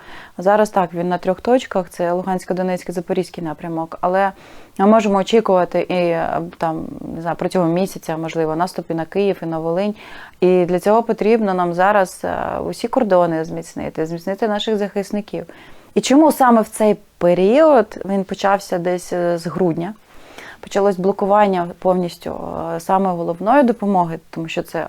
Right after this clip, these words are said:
очі наших захисників. Я не розумію. Це зараз треба вирішувати на рівні послів Польщі, на рівні, там, я не знаю, міжнародних переговорів. Те, що вони нам допомагають, е, технікою, озброєнням, це чудово.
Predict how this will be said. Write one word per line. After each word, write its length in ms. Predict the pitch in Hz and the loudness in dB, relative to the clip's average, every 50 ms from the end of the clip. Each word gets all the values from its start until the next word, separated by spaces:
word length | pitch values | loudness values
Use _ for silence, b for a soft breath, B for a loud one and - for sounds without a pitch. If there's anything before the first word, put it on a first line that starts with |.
| _ - | _ 0
очі 400 | - 180 180 180 - - - - _ _ _ _ _ _ - - - _ _ _ _ _ - | 2 2 2 2 -2 -8 -14 -14 _ _ _ _ _ _ -20 -20 -20 _ _ _ _ _ -10
наших 280 | - 160 156 - 175 165 | -8 -8 -6 -6 -6 -6
захисників. 680 | 160 160 160 - 165 - - - 160 - - 156 160 | -6 -6 -8 -8 -12 -12 -12 -16 -16 -12 -10 -10 -10
Я 180 | 165 170 185 196 | -4 -2 0 2
не 100 | 214 220 | 2 2
розумію. 460 | 208 214 190 202 202 208 208 175 156 - _ B B B B B B B B | 0 -2 -2 -2 -4 -4 -4 -4 -6 -10 _ B B B B B B B B
Це 120 | B - 196 | B -2 2
зараз 260 | 196 214 226 233 226 | 4 4 4 4 2
треба 440 | - 214 226 208 202 202 196 190 180 | 2 0 0 2 2 4 4 4 2
вирішувати 640 | 175 175 185 196 196 233 214 - 185 175 175 - 175 | 2 0 -2 0 0 0 -2 -2 -4 -6 -4 -4 -4
на 120 | 170 175 | -2 0
рівні 280 | 175 196 214 220 214 185 | 0 0 2 0 0 -2
послів 480 | - - 208 202 - - 208 208 - | -4 -6 -8 -6 -4 -2 -2 -2 -2
Польщі, 480 | - - 170 180 180 180 175 - - 175 | -2 -2 2 2 2 2 0 -6 -10 -8
на 160 | 175 175 170 | -6 -4 -4
рівні, 340 | 165 170 190 208 208 202 196 | -4 -4 -2 -2 -4 -4 -4
там, 200 | 190 190 190 190 | -4 -6 -4 -4
я 80 | 190 190 | -4 -4
не 140 | 190 202 | -4 -4
знаю, 320 | 190 196 202 196 185 175 170 B B B B B B B B B B | -4 -2 -2 0 0 0 -2 B B B B B B B B B B
міжнародних 540 | 190 196 190 185 202 196 208 220 226 226 208 | -4 -2 2 4 4 6 6 4 4 2 0
переговорів. 560 | - 226 226 214 208 220 214 220 202 175 170 | -2 -2 -2 -2 -2 0 2 2 2 2 0
Те, 140 | - - 202 | 0 -4 -4
що 160 | 196 - 220 | -4 -4 -6
вони 160 | 208 208 202 | -4 -2 -2
нам 160 | 196 196 190 190 | -2 -2 -2 -2
допомагають, 760 | 196 190 - 196 202 202 196 196 196 202 196 190 185 - - 180 | -4 -4 -2 -2 0 0 2 2 2 2 2 0 -4 -6 -8 -8
е, 240 | 175 170 170 170 170 | -6 -6 -6 -6 -2
технікою, 580 | - 196 208 220 214 - 196 180 - - 180 175 | 0 2 2 2 0 -4 -10 -10 -8 -4 -4 -4
озброєнням, 480 | 170 170 170 185 196 208 202 190 180 | -4 -4 -2 -2 0 0 0 -2 -4
це 120 | - - 190 | -6 -8 -8
чудово. 420 | - - 185 202 214 202 185 175 | -6 -4 0 2 2 2 2 0